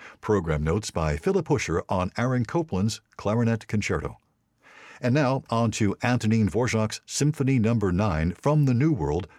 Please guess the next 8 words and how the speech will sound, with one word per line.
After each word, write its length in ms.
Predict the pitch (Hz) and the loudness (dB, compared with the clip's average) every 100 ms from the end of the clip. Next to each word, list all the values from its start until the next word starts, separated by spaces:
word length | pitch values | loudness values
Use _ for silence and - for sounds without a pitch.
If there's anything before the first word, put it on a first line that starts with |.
| - | -8
a 100 | 117 | -2
work 260 | 196 - | -2 -2
lasting 320 | 135 127 127 | -2 -2 0
about 260 | 101 85 82 | 0 0 -2
forty 300 | - 104 90 | -4 -2 0
minutes. 440 | 78 65 - - - _ _ _ _ _ _ _ | -2 -4 -10 -16 -18 _ _ _ _ _ _ _
Let's 220 | 175 240 | -2 -2
start 540 | - - 107 98 - | -2 2 2 2 -2